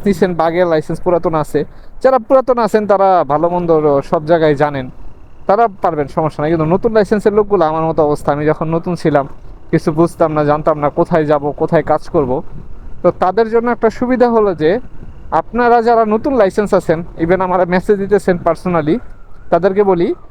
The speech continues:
আপনারা চাইলে আমার সাথে যোগাযোগ করতে পারবেন। আমার কাছে অফলাইন, অনলাইন দুইটাতেই কাজ অ্যাভেলেবেল আছে। অনলাইনে করতে চান তাদের জন্য আমার হেল্পের একটা ব্যবস্থা আছে। কিছু ফ্রেন্ড সার্কেল, কিছু ভাই ব্রাদার, বড় ভাই ব্রাদার, সিনিয়র যারা আছে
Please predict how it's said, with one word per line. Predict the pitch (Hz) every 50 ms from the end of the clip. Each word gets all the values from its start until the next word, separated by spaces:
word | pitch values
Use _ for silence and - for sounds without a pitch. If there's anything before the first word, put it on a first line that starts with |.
| - - - - -
আপনারা | - 143 - - 196 190 196 202
চাইলে | 190 - 202 180 185 196 208
আমার | 190 165 165
সাথে | - 190 175 175 175
যোগাযোগ | 165 175 185 190 196 185 190 185
করতে | - 226 226 220 - 185
পারবেন। | 165 147 147 147
আমার | 151 147 151 151
কাছে | 143 160 156 - 170 156
অফলাইন, | 120 147 151 - - 180 175 175 180
অনলাইন | 165 160 156 160 160 151 135
দুইটাতেই | 139 139 170 165 175 170
কাজ | - 165 160 147
অ্যাভেলেবেল | 143 139 127 139 139 147 143 139 135 127
আছে। | 123 - - - 160 - - - - - - - _ - - - - - _ -
অনলাইনে | 247 247 247 254 254 247 254 247
করতে | 240 254 233 240 240
চান | - 247 226 233 240
তাদের | 220 226 196 185 208 208
জন্য | 202 226 220 202 214
আমার | 214 208 208 214 214 208 190 160
হেল্পের | 143 170 175 180 190 214 214
একটা | 196 - 202
ব্যবস্থা | 170 185 185 185 190 - - - 170
আছে। | 165 160 - - 160 165 165 -
কিছু | - 170 - - 185 180
ফ্রেন্ড | 165 - - 175 160 160
সার্কেল, | - 214 180 160 160 175 165 156
কিছু | 143 - 156 147 - 170
ভাই | 147 143 147 147
ব্রাদার, | 143 160 160 165 156 156 151 151
বড় | 139 139 147 156
ভাই | 147 156 143 143
ব্রাদার, | 147 147 147 143 147 143
সিনিয়র | - - 151 151 147 151 151 143
যারা | 135 147 147 143 139
আছে | 131 - 160 170 220